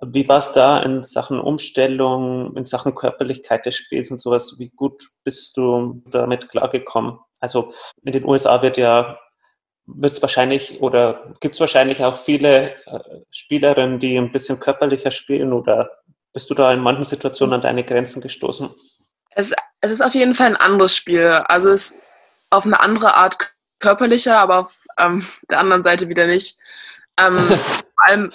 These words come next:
Speaker 2: also, ja, ist ganz komisch, ähm, zu erklären. Also wenn man mehr so eins gegen eins spielt, ist nicht so viel körperlicher Kontakt da.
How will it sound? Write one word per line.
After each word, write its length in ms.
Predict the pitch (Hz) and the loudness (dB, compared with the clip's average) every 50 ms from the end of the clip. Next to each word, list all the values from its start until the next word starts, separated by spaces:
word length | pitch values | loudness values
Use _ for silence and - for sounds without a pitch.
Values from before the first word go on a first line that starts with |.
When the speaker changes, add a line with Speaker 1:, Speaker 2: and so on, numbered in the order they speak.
| - | -4
Speaker 2:
also, 260 | - 190 190 208 208 196 - - | -4 0 2 2 2 2 2 0
ja, 140 | 202 196 202 | 2 2 2
ist 100 | 202 - | 4 2
ganz 160 | 202 208 214 | 0 0 0
komisch, 260 | - 233 202 214 - - - - _ _ _ - | 0 -2 -2 -2 -4 -8 -14 -18 _ _ _ 0
ähm, 280 | 180 180 180 180 180 180 | 0 0 0 -2 -4 -2
zu 120 | - 196 | 0 -2
erklären. 420 | 180 180 - 185 185 185 185 180 - | 0 2 2 2 4 4 2 0 -2
Also 200 | - 180 175 175 | -2 -2 2 2
wenn 100 | 185 185 | 2 4
man 280 | 196 196 196 185 165 - | 4 2 2 0 -6 -2
mehr 200 | 175 185 185 196 | 0 2 2 2
so 160 | 196 202 - | 2 0 0
eins 280 | - - 190 202 - - | 0 0 -2 -2 -4 -6
gegen 180 | - 202 190 - | -8 -8 -4 -2
eins 280 | - 175 190 214 - | -2 -2 0 -2 -4
spielt, 460 | - - 240 240 240 254 254 254 - _ _ _ _ _ _ _ - | -6 -4 0 2 2 2 2 -2 -8 _ _ _ _ _ _ _ 2
ist 300 | 196 196 - - - 214 | 2 4 4 0 -6 -4
nicht 240 | 202 208 214 208 - | -2 -2 -2 -2 0
so 140 | - 202 - | -2 -2 0
viel 160 | - 208 196 | 0 -2 -2
körperlicher 500 | - - 202 190 196 185 180 - 196 185 | 2 2 2 2 4 2 2 2 0 -2
Kontakt 500 | - 208 180 185 208 196 180 - - - | -2 -4 -4 -2 -2 -2 -2 -2 -2 0
da. 420 | 165 165 170 180 185 196 214 220 | 2 4 4 4 4 2 0 -6